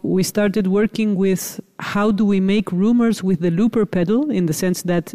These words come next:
the looper pedal is a device in which you record something and then you hear it back.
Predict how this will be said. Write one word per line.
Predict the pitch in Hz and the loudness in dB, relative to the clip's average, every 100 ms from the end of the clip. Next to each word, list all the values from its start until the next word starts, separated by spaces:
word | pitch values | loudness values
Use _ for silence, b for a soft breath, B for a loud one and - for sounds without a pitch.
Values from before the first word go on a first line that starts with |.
| - | -12
the | 170 160 160 160 156 | -4 -2 0 0 0
looper | 180 185 196 | 0 0 0
pedal | - 185 196 | 0 0 2
is | 185 160 | 2 0
a | 175 | 0
device | 160 165 151 190 220 196 | 0 0 0 0 0 0
in | 185 | 0
which | 170 - 180 | 0 -2 -2
you | 180 | 0
record | 170 170 - 226 220 | 2 0 0 0 0
something | - 190 185 226 247 277 175 | -2 -2 -2 0 0 0 0
and | 180 | -2
then | 160 190 196 | 0 0 2
you | 185 | 0
hear | - 262 226 | 0 0 0
it | 156 | 0
back. | 196 - - - | -2 -4 -10 -18